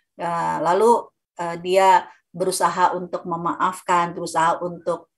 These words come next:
eh, apa, mengalah. Jangan sampai dikomporin. "Ih, kalau gue sih nggak bisa kayak begitu." Tunjukkan dong powernya kita sebagai perempuan. Ini, ini,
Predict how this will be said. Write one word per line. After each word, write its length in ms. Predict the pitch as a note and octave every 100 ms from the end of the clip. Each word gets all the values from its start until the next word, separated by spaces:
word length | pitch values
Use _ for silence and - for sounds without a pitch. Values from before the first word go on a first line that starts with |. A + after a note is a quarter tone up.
| E3
eh, 500 | E3 D#3+ D#3 D#3 D#3
apa, 480 | - D#3+ G#3 A3+ G3
mengalah. 720 | F3 F3 E3+ E3+ E3+ E3 E3 -
Jangan 240 | F#3 G3+ G#3
sampai 480 | G#3+ A3+ D4+ C4+
dikomporin. 1600 | A#3 B3 B3 B3 B3 A#3 B3 A#3+ - C#4+ D#4 E4 F4 D4 B3 C4 - - -
"Ih, 80 | D#4+
kalau 400 | D4+ C#4+ C4+ A#3
gue 240 | C4+ F#4
sih 560 | F4+ - E4+ E4 F4 -
nggak 240 | G3+ A3+
bisa 400 | A#3 C4+ - -
kayak 320 | - A#3+ A#3
begitu." 560 | G#3+ G3+ A3 - G3 F#3
Tunjukkan 720 | D4 D4 D#4 F#4+ - F#4+ F4+
dong 400 | F4+ F4 D4+ D4
powernya 400 | C#4+ D4 D4+ D4+
kita 240 | D4 D4+
sebagai 400 | D#4 C4 C4+ C#4+
perempuan. 720 | - C#4 C4+ - D#4 D4+ C#4 D4
Ini, 400 | D#4+ E4+ D#4 D#4
ini, 240 | D#4+ D#4+